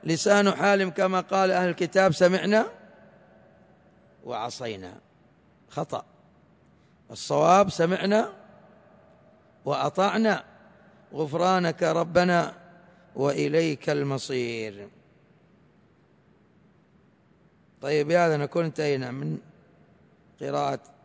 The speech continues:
هذه الرسالة للإمام الثوري التي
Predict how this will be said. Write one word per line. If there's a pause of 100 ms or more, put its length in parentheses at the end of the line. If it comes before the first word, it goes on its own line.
(120)
هذه
الرسالة (880)
للإمام
الثوري (880)
التي